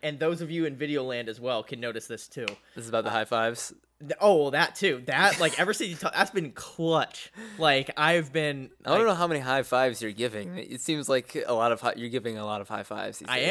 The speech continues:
Speaker 1: am.
Speaker 2: That's,
Speaker 1: Oh,
Speaker 2: I,
Speaker 1: absolutely.
Speaker 2: I guess that's a good thing.
Speaker 1: It works. But, uh, my claps have just been, like, on point. Li-, like,
Speaker 2: Really?
Speaker 1: I, like,
Speaker 2: Have you
Speaker 1: what
Speaker 2: been
Speaker 1: was it?
Speaker 2: practicing?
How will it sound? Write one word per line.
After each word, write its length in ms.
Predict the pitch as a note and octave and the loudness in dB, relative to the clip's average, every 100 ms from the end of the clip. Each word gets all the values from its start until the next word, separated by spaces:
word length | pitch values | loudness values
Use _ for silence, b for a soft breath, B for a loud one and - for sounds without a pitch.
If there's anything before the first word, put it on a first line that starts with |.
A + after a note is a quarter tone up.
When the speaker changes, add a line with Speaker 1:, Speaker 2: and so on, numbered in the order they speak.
| A#3 | 0
Speaker 1:
am. 80 | B2 | 0
Speaker 2:
That's, 120 | A2 | 4
Speaker 1:
Oh, 140 | B3 | 6
Speaker 2:
I, 80 | D#3 | 6
Speaker 1:
absolutely. 840 | - B2 E3+ D#3 A#3 G4+ C#3+ G#2 | 4 4 2 2 0 0 -2 2
Speaker 2:
I 120 | B2+ | 4
guess 160 | C3 D#3+ | 6 4
that's 160 | F#3 D#3 | 2 0
a 40 | |
good 240 | C#3 C#3+ | 2 0
thing. 140 | - F3 | 2 2
Speaker 1:
It 100 | E3+ | 2
works. 540 | E3+ F4 - - - - b b | 0 -2 -4 -6 -16 -18 b b
But, 220 | - F3 D#3+ | 0 2 4
uh, 260 | D3+ C3+ - - | 4 2 -2 -6
my 180 | C#3 | -6
claps 480 | F#3+ - B2 D3 - | -6 -6 -6 -6 -6
have 140 | B2 G#2+ | -12 -14
just 180 | A#2+ | -14
been, 160 | - A2 | -12 -12
like, 160 | G#2+ G2 - | -14 -18 -16
on 220 | B2 A2+ _ | -14 -14 _
point. 420 | _ C3+ B2 - | _ -14 -14 -14
Li-, 100 | G#2+ | -10
like, 180 | D3 C#3 - | -6 -8 -2
Speaker 2:
Really? 300 | D3 C#3+ A2+ | 2 2 4
Speaker 1:
I, 80 | |
like, 120 | F3 - - _ _ _ _ - | 0 -2 -12 _ _ _ _ -12
Speaker 2:
Have 80 | D3 | -6
you 80 | |
Speaker 1:
what 40 | D3+ | -4
Speaker 2:
been 60 | |
Speaker 1:
was 80 | D#3 | -2
it? 40 | B2 | 0
Speaker 2:
practicing? 500 | A2 C3 B2+ C3 | 0 -2 -10 -10